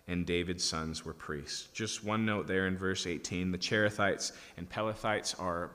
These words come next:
probably mercenaries. They're foreign soldiers under David's employ, and so we find who's over them. And then it mentions here that David's sons were ple-, priests. Now, when Chronicles tells us about David's son,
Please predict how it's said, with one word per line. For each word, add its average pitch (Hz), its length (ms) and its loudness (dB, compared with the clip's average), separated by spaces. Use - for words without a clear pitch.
probably 90 380 -2
mercenaries. 107 880 -2
They're 82 320 0
foreign 107 560 0
soldiers 113 640 0
under 95 240 0
David's 90 400 0
employ, 85 460 -2
and 95 120 -4
so - 120 -6
we 80 100 -4
find 82 320 -4
who's 82 260 -8
over 80 220 -4
them. 82 220 -6
And 101 100 4
then 107 100 8
it 120 120 6
mentions 107 360 2
here 95 200 2
that 82 140 0
David's 85 340 0
sons 80 340 -4
were 90 80 -4
ple-, - 300 -4
priests. - 540 -4
Now, 104 100 8
when 107 160 4
Chronicles 165 560 8
tells 107 300 2
us 98 100 -6
about 98 260 0
David's 98 320 0
son, 95 300 -2